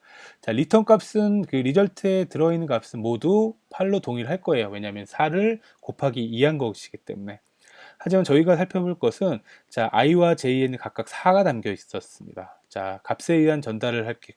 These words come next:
경우에는 이 사의 값이 전달이 되기 때문에 이 I에 있는 값은 그대로 유지가 되면서 이 계산을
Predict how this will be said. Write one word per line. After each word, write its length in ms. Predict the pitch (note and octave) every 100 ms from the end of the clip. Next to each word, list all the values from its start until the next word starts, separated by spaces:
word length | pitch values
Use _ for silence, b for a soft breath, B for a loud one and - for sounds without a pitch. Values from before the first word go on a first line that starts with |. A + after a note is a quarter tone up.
| _
경우에는 500 | - G#2 G2+ A#2+ C#3 - B B -
이 160 | A#2+
사의 680 | A2+ - F3+ F#3 F#3 F#3+ F#3
값이 680 | - - - - - F3+ F#3
전달이 400 | E3+ A2+ A#2+ A#2+
되기 220 | G#2+ G2
때문에 580 | G#2 - G2 G2+ B2 A2+ b b b b
이 120 | A#2
I에 520 | A#2+ A2 D3+ E3+ E3 E3
있는 200 | B2+ B2+
값은 600 | G#2 - - F#3+ A3 A3+
그대로 480 | - C3+ D3 G#2 _
유지가 380 | A2+ G#2 A#2+ A#2
되면서 720 | - G2+ G2 - D3 F#3 G3+ b b b -
이 140 | G#2
계산을 520 | - B2+ D#3 C3+ F#2